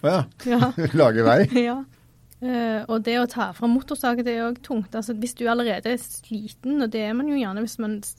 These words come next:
Speaker 2: har, sliter psykisk, så er det utrolig tungt å tenke at du skal gjøre, så skal du gjøre noe annet som også er vanskelig for å komme deg ut av det som er vanskelig. Det er så
Speaker 1: Mm.
Speaker 2: vanskelig å ta sats. Eh, men samtidig så, hvis man ikke tar sats, så kan man jo ikke bevege seg.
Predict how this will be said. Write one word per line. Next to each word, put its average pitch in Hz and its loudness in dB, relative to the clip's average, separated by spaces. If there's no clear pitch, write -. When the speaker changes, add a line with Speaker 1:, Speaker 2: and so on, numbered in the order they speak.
Speaker 2:
har, 208 -10
sliter 220 -10
psykisk, 233 -10
så - -6
er 226 -2
det 240 -6
utrolig 247 -2
tungt 240 -2
å - -18
tenke 196 -8
at 220 -8
du - -18
skal - -6
gjøre, 202 -6
så 233 -8
skal 226 -6
du 226 0
gjøre 220 2
noe - -10
annet 233 -4
som - -8
også 247 -2
er 240 -4
vanskelig 240 -6
for 311 -6
å - -20
komme 202 -2
deg 220 -6
ut 214 -4
av 214 -2
det 196 -6
som 202 -10
er 202 -8
vanskelig. 226 -6
Det 226 -8
er 214 -6
så 233 0
Speaker 1:
Mm. 233 2
Speaker 2:
vanskelig 220 -4
å - -20
ta 214 -10
sats. - -12
Eh, 220 -4
men 220 0
samtidig 226 -2
så, 214 -4
hvis 220 -4
man 208 -4
ikke 220 -8
tar 226 -8
sats, - -10
så 196 -4
kan 208 -8
man 208 -2
jo 196 -4
ikke 196 -10
bevege 208 -6
seg. 208 -6